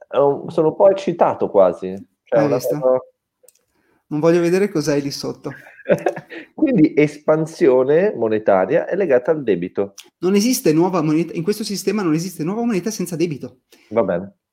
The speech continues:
Speaker 2: Non può esserci un dollaro nuovo, un euro nuovo in circolazione se non c'è un euro di debito corrispondente.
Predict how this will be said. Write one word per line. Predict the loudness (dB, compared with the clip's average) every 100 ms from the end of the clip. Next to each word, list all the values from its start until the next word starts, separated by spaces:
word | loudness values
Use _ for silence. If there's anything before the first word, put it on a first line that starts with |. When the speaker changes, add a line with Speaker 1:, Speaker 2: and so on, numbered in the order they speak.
| _ _
Speaker 2:
Non | 2 4 2
può | 0 2
esserci | 2 0 -4 -6 -8 -8 -8 -10 _ _ _
un | -8 -6 -4 -6
dollaro | -6 0 2 2 0 -4
nuovo, | -2 0 2 0
un | -2
euro | 0 0
nuovo | 2 0
in | -2
circolazione | -6 -6 -6 -6 -6
se | -4
non | -4
c'è | -2 -2
un | -2 -2
euro | -2 -2
di | -4
debito | -4 -4 -6 -4
corrispondente. | -4 -6 -8 -4 -4 -4 -8